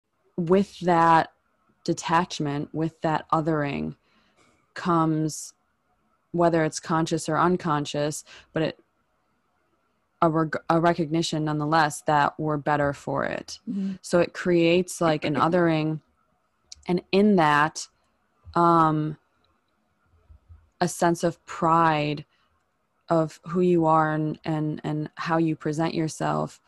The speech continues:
Speaker 1: And that only can happen if you view the other as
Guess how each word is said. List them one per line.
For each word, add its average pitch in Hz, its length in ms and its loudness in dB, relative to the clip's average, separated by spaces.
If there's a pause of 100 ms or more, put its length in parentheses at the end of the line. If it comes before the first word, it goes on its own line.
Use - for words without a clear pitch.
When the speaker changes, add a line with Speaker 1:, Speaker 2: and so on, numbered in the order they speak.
(380)
Speaker 1:
And 175 120 0
that 170 140 0
only 190 260 2
can 180 120 -2
happen 175 380 0
if 165 140 -4
you 165 120 0
view 160 200 0
the 156 160 -2
other 151 580 -2 (300)
as 147 260 -2